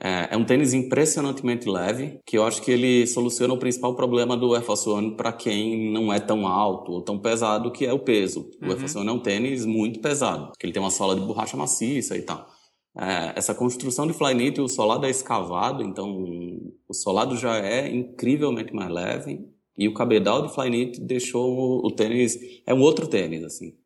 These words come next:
Speaker 1: Não dá pra dizer que é um, que é um Air Force One tradicional, mas é um tênis bem impressionante.
Speaker 2: Ficou bem bonito. Eu vou colocar os links desses vídeos pro pessoal que não viu.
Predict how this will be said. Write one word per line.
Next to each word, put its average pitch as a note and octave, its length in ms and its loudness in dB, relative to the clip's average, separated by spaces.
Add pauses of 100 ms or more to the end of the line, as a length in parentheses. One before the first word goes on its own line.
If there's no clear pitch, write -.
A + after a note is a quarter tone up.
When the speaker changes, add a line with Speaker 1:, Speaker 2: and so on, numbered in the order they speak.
(160)
Speaker 1:
Não A2 80 -2
dá B2+ 100 4
pra C#3 140 0
dizer A2+ 220 0
que A#2 100 0
é A2+ 60 2
um, G#2+ 200 -4
que - 120 -6
é G#2+ 40 0
um G#2+ 40 -4
Air G#2 100 -4
Force - 260 -6
One G2 220 0
tradicional, F#2+ 580 -2
mas E2 200 -4
é F2 40 0
um F2 80 -4
tênis F#2+ 520 0
bem F#2 220 2
impressionante. A2 520 -6
Speaker 2:
Ficou - 180 -12
bem C3+ 140 -4
bonito. C3 340 -6 (220)
Eu B2 60 -10
vou C3 120 -2
colocar D3+ 460 4
os C#3 240 0
links C3 340 -8
desses A#2 360 -6
vídeos B2 340 -8
pro A#2+ 180 -18
pessoal A#2+ 440 -6
que A#2+ 160 -14
não A#2+ 200 -12
viu. C3+ 360 -8